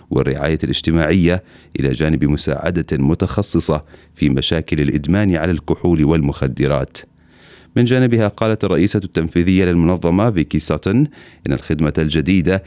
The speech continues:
تستهدف مد يد العون للشباب الذين يعانون من أمراض نس-، نفسية وصدمات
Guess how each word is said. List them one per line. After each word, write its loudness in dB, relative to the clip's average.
تستهدف -2
مد 0
يد 0
العون 2
للشباب -2
الذين 0
يعانون 2
من 0
أمراض 0
نس-، 0
نفسية 2
وصدمات 0